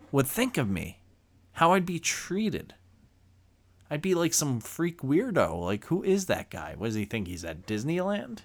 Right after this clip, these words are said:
You know? <laughs> Well, yes, he wishes he was anyway. He always wishes he's at Disney. But some people are just uncomfortable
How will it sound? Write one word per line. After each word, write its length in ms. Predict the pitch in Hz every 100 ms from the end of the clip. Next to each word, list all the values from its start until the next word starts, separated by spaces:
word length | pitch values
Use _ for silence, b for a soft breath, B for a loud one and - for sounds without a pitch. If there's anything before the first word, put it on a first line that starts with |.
| _
You 160 | 139 127
know? 680 | - - - - - - - - -
<laughs> 0 | - _ _ _ - B B B
Well, 120 | - 226
yes, 400 | 262 294 - -
he 100 | 135
wishes 400 | 208 285 139 110
he 80 |
was 320 | 101 80 85 90
anyway. 560 | 82 82 - - - - b b b b b b b b
He 100 | 160
always 340 | 226 269 160
wishes 360 | 127 117 98 85
he's 180 | 104 92
at 160 | 87
Disney. 460 | 82 92 82 - - _ _ - - b b b b b b _ _ - - - - _ _ _ _ _ _ - -
But 100 | -
some 160 | 226
people 260 | 254 285 262
are 280 | 247 208 - - - - _ _ _ _
just 260 | 165 -
uncomfortable 1080 | 196 202 - - 208 208 - 104 87 85